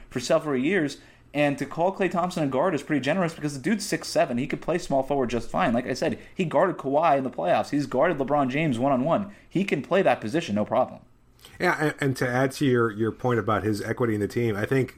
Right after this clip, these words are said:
Speaker 2: if you look at the top playmakers in that group, either Draymond or Steph, chances are they're probably gonna go more often to Klay, who they have a very well-established comfort level with, rather than D'Angelo Russell. Not a knock on Russell,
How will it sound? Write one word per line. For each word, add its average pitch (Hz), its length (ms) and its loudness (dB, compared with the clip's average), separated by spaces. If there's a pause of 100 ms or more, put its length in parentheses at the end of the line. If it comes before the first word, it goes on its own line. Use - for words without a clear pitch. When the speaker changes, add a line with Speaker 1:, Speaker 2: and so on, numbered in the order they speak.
(160)
Speaker 2:
if 123 100 -2
you 123 120 2
look 123 120 2
at 127 40 2
the 113 80 2
top 120 240 -2
playmakers 113 480 0
in 104 80 0
that 104 160 0
group, 120 360 0
either 98 240 -2
Draymond 104 420 0
or 87 100 -6
Steph, 117 400 0 (640)
chances 123 400 0
are 117 160 4
they're 107 120 2
probably 107 420 0
gonna 101 180 0
go 98 240 -2
more 98 280 -2
often 92 280 -2
to 95 160 -6
Klay, 98 340 0
who 104 140 0
they 98 120 2
have 101 260 -2
a 95 100 -4
very 104 300 2
well-established 98 920 -2
comfort 107 360 -4
level 104 260 -2
with, 101 200 0
rather 98 220 0
than 95 200 -2
D'Angelo 95 360 -2
Russell. 101 260 -2
Not 117 240 2
a 127 60 2
knock 117 320 0
on 107 140 -2
Russell, 113 480 0